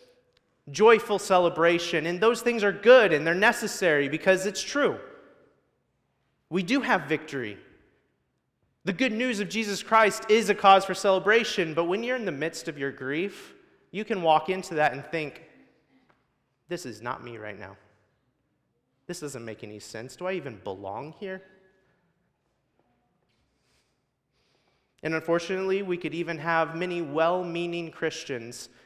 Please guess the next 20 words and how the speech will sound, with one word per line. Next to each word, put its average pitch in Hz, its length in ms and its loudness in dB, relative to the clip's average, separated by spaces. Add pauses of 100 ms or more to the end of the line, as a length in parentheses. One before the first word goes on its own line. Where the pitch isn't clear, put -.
(120)
say 156 440 -4
to 156 140 -12
those 143 440 -6
in 135 160 -12
the 131 80 -12
midst 147 260 -8
of 131 80 -12
sorrow 127 760 -2 (500)
things 143 420 -6
like, 123 260 2 (480)
"If - 80 -20
you 127 60 -12
just 131 180 -12
have 139 180 -4
faith, - 520 -8 (1500)
God 160 240 4
will 170 100 0
carry 180 360 -2
you 165 120 -8
through. 160 460 -8